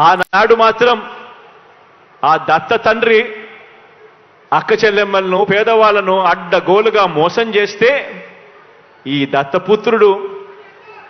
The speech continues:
ప్రశ్నిస్తానన్న వ్యక్తి కనీసం ఏ ఒక్కరోజు ప్రశ్నించకపోగా, కనీసం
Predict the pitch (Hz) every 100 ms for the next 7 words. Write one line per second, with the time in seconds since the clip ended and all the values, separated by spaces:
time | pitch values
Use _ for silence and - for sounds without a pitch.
0 | - _ - 160 160 208 226 - 233 226
1 | 220 214 185 185 185 208 190 196 - -
2 | - - - _ - - - - 147 143
3 | 180 220 - 240 208 190 - - - -
4 | - - 127 117 131 196 208 240 - 277
5 | 285 269 262 175 190 190 - 254 269 262
6 | 262 247 240 269 254 233 - - - -
7 | - - - - - - - 165 175 233
8 | 196 247